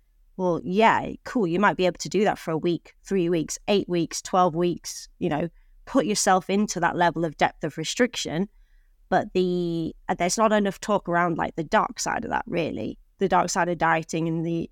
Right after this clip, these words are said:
the, like you mentioned previously, the mental impact that has on, on your brain and your ability to perform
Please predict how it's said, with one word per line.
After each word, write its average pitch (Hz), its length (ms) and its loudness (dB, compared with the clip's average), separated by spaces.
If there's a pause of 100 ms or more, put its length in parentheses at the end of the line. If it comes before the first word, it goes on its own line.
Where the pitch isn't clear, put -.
the, 185 200 -2
like 196 220 2
you 196 60 2
mentioned 214 440 2
previously, 214 400 0
the 180 80 -2
mental 185 420 2
impact 156 400 -6
that - 160 -8
has - 320 -2
on, 165 420 -2
on 180 140 0
your 170 80 0
brain 208 480 2
and 165 320 -2 (640)
your 180 180 2
ability 185 400 4
to - 140 -8
perform 196 520 0